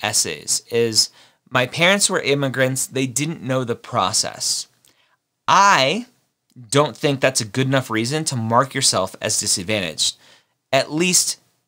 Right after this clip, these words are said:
not a good enough explanation as to why you consider yourself disadvantaged. We're in a land where you have YouTube, you have podcasts, you have books, you have the internet at your disposal.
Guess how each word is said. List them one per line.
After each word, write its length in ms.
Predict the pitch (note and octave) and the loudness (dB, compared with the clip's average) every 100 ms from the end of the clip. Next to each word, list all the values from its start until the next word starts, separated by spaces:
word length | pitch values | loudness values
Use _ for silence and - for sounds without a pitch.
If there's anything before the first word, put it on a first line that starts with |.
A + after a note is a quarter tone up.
| _ | _
not 300 | B2+ C#3+ F3 | 0 2 4
a 80 | E3+ | 2
good 220 | C3 D3 | -2 -2
enough 220 | C#3 B2 - - | -2 -4 -6 -4
explanation 1200 | C#3+ - - B2+ A#2+ A#2 D3+ A#3 - B2 F#2+ F2 - | 0 0 0 -2 -4 0 2 2 2 0 -4 -8 -4
as 260 | A#2+ A#2+ - | -4 -2 -6
to 120 | B2 | -8
why 300 | G#2 A2 A2+ | 0 2 2
you 160 | A2 | 0
consider 420 | G#2+ A2 - F2+ F#2 | -8 -4 -2 -2 -8
yourself 380 | F2+ - D#2 | -6 -6 -6
disadvantaged. 800 | - F2 F2 - D2 A#1+ - - - _ | -8 -6 -6 -8 -10 -8 -8 -8 -12 _
We're 200 | D3+ G3+ | 4 4
in 80 | G#3 | 4
a 40 | |
land 460 | D#3 C#3 C3+ C#3+ B2+ | 2 4 4 2 0
where 460 | A#2 A#2+ A2+ A2+ - _ _ _ _ A2 | 0 2 2 0 -8 _ _ _ _ -16
you 120 | G2+ A#2 | -6 0
have 240 | C3 C3 | 0 0
YouTube, 580 | G#2+ G3 G3 A#2+ E2 - - | 0 0 0 -2 -4 -8 -10
you 120 | G2+ | 0
have 300 | C3 D3 - | 0 0 -8
podcasts, 760 | - D#3 D3 - G#2 C#2 - - | -2 2 2 0 -8 -6 -6 -4
you 80 | |
have 240 | A2+ A2+ _ | -4 -4 _
books, 480 | E3 C3 - - - - - _ _ | 0 0 0 -4 -4 -10 -20 _ _
you 180 | C3 D#3 | -8 -4
have 460 | D#3 D3 C#3+ C3 | 2 2 2 -4
the 160 | B2+ D3 - | -12 -12 -4
internet 720 | F3+ F#3+ E3 A#2 E2 C#2 - - _ _ _ _ | -2 0 0 -2 -4 -6 -10 -12 _ _ _ _
at 240 | C3+ F3 E3+ | 2 2 0
your 140 | E3+ | -2
disposal. 760 | D#3+ D#3 - G#2 F2+ G2 A2+ | 0 0 0 -2 -4 -4 -4